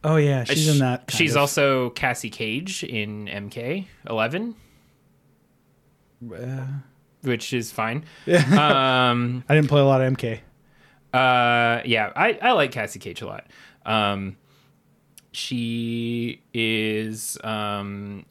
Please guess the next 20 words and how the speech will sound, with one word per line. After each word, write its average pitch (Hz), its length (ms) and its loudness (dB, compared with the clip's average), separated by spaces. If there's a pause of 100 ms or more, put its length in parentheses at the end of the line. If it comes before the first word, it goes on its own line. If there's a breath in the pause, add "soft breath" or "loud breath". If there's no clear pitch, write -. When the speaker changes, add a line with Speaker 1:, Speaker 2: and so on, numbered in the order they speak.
Speaker 2:
uh, 101 320 -8
at 131 180 0
least 208 240 -6
in 247 80 0
the 208 160 -2
animated 104 760 -2 (180)
series, 95 640 -8
Catalina 113 720 -2
in 101 180 -6
Granblue 95 520 -6
Fantasy. 104 580 -16 (300)
So 98 220 -6
possibly 117 500 -2
also 110 280 2
Speaker 1:
Oh. 240 200 6
Speaker 2:
in 143 60 2
Versus. 110 520 -8
Speaker 1:
Okay, 160 480 2
gotcha. 131 480 -6
Speaker 2:
Um, 95 1040 -8